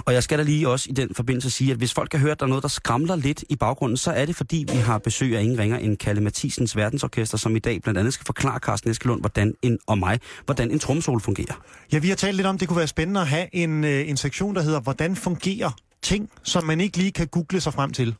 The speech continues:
Speaker 1: Ja.
Speaker 2: Der er jo ting, man bare tager for givet og tænker, "Nå, okay, det er en trommesolo."
Speaker 1: Ja, det er det da.
Speaker 2: Men hvorfor er det egentlig, at der er forskel på en god og en dårlig trommesolo? Kan alle spille en trommesolo? Hvad gør det i et menneske som mig at lytte til en trommesolo?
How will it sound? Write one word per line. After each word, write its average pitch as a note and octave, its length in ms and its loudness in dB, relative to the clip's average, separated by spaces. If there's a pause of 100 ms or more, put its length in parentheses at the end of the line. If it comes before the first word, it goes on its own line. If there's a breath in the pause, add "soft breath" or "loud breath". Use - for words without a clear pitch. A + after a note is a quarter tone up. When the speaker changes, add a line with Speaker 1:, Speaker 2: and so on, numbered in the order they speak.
(140)
Speaker 1:
Ja. A2 100 2 (140)
Speaker 2:
Der D#3 60 2
er D3+ 40 4
jo F3+ 60 2
ting, G#3 200 0
man F#3 120 0
bare E3+ 140 2
tager E3+ 160 -2
for D3+ 100 -2
givet D3 320 2
og F3 60 -2
tænker, C3+ 200 0
"Nå, D3+ 300 0
okay, D#3+ 280 -2 (360 soft breath)
det - 20 0
er F#3+ 40 2
en G#3+ 80 0
trommesolo." C3+ 540 0 (320)
Speaker 1:
Ja, A2 60 2
det C3 160 0
er G#2 80 2
det - 120 -4
da. B2+ 60 0
Speaker 2:
Men D#3+ 200 2
hvorfor F#3 300 0
er F3+ 180 0
det G#3+ 180 -2
egentlig, G#3 420 0
at D3+ 100 0
der C#3+ 60 2
er - 40 0
forskel D#3 380 -2
på D3 120 -2
en B2+ 80 -2
god G3 200 -2
og C#3+ 80 0
en B2 60 0
dårlig D3+ 280 0
trommesolo? D#3+ 480 -2 (240)
Kan D#3+ 120 2
alle D3+ 200 2
spille F3+ 240 -2
en G3+ 60 -2
trommesolo? E3+ 500 -2 (600)
Hvad E3+ 200 2
gør D3+ 220 2
det G3+ 220 -4
i G3 280 0
et C#3 60 -4
menneske D3+ 420 -2
som D3+ 160 -2
mig B2 300 0
at C#3 100 0
lytte D#3+ 300 0 (240)
til D#3+ 100 0
en C#3+ 60 0
trommesolo? B2+ 480 -2